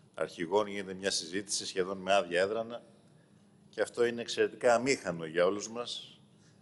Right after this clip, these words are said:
αλλά πιστεύω ότι η κοινοβουλευτική διαδικασία, παρά την έκτακτη κατάσταση την οποία βιώνουμε, δεν μπορεί και δεν πρέπει να ανασταλεί.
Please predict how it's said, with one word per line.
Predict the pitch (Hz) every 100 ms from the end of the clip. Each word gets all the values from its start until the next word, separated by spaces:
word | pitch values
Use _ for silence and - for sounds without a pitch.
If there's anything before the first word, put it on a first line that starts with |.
| _ -
αλλά | 120 120
πιστεύω | 113 - 147 139
ότι | 131 131
η |
κοινοβουλευτική | 117 113 110 104 - 135
διαδικασία, | 123 110 104 98 - 127 139 147 - - - - - _
παρά | - 113 127 123
την | 113 107
έκτακτη | 107 - 90 - 87
κατάσταση | 80 87 98 90 87 78
την | -
οποία | 85 92 85
βιώνουμε, | 85 101 117 117 120 - - - - - - - -
δεν | 107 143 127
μπορεί | 110 110 139
και | 135
δεν | 127 127
πρέπει | 131 135 - 76 - - - _ -
να | 95
ανασταλεί. | 92 85 - 80 76